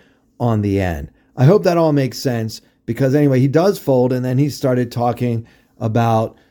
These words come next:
you know, it's just, he, he talked about me as though I'm not there. He said, "You know, it's just never a bluff when they check raise on the river." He's like, "There's probably three players in this whole casino that can check raise bluff on the river.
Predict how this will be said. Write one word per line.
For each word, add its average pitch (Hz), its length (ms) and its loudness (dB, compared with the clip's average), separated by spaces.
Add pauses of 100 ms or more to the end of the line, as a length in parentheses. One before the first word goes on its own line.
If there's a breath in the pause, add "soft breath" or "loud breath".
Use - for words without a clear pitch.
(200 soft breath)
you 135 140 0
know, 131 320 4
it's 127 240 -4
just, - 320 -4
he, 143 240 4
he 143 200 2 (140)
talked 135 240 -6
about 120 200 -2
me 123 100 0
as 113 120 -2
though 120 140 0
I'm 107 200 0
not 98 240 -4
there. 104 380 0 (300 soft breath)
He 131 100 -2
said, 131 160 2
"You 135 80 2
know, 131 120 4
it's 131 120 0
just - 220 -6
never 120 580 2 (220 soft breath)
a 131 80 -2
bluff 120 460 0
when 117 240 -2
they 107 200 -2
check 110 300 -4
raise 107 300 0
on 107 160 0
the 104 100 -2
river." 98 480 -2 (400 soft breath)
He's 117 180 2
like, 117 120 2
"There's 123 120 2
probably 135 300 2
three 151 300 0
players 123 460 0
in 117 60 -4
this 113 140 -4
whole 143 300 4
casino 123 800 0 (420 soft breath)
that 123 240 -2
can 120 120 0
check 123 300 0
raise 117 320 2
bluff 113 580 -2 (460 soft breath)
on 120 220 0
the 113 60 0
river. 104 500 -2